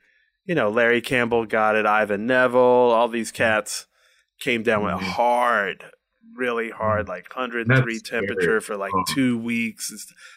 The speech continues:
Speaker 1: I was like, "I could not."
Speaker 2: And
Speaker 1: Well,
Speaker 2: that's
Speaker 1: who
Speaker 2: when you
Speaker 1: knows
Speaker 2: don't
Speaker 1: what I could take.
Speaker 2: and,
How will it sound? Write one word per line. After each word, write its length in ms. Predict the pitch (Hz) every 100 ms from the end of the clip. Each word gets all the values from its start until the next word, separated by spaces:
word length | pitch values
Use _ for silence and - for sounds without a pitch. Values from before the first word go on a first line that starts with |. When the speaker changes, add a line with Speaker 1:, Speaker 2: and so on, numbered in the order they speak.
| _
Speaker 1:
I 60 | 180
was 80 | 131
like, 160 | 143 -
"I 120 | 202
could 280 | 196 113 107
not." 420 | 117 127 117 - _ _ _ _ _ -
Speaker 2:
And 280 | 127 147 135
Speaker 1:
Well, 120 | 151
Speaker 2:
that's 120 | 135
Speaker 1:
who 100 | -
Speaker 2:
when 80 | 143
you 60 | 110
Speaker 1:
knows 100 | 110
Speaker 2:
don't 240 | 113 117
Speaker 1:
what 80 | -
I 240 | _ - -
could 120 | -
take. 200 | - 85
Speaker 2:
and, 120 | 123